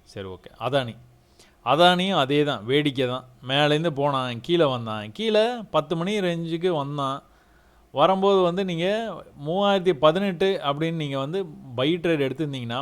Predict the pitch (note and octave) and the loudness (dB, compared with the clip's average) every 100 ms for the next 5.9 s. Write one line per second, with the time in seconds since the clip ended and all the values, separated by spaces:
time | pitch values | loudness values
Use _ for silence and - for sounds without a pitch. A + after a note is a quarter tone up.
0 | C#3 A#2+ A2 C3 E3+ E3+ D3 C#3 C#3+ E3+ | -6 -6 0 2 2 0 -4 -4 -4 -6
1 | D3 B2 A#2+ A2+ A2+ A#2+ A2+ - _ - | -6 -8 -6 -6 -6 -8 -10 -16 _ -20
2 | G2 G#2 A#2+ C3 E3+ G3+ G3 A3 G#3 F#3+ | -14 -10 -2 0 0 -2 -4 -2 -4 -6
3 | D3 D3+ E3 C#3+ B2+ A#2 G#2+ - _ _ | -4 -2 -2 -2 -6 -8 -12 -16 _ _
4 | _ _ _ _ _ _ _ _ _ D#3 | _ _ _ _ _ _ _ _ _ -8
5 | F3 F3 D3 D#3+ C#3 B2 A2 C#3 | -2 2 2 2 0 -4 -4 0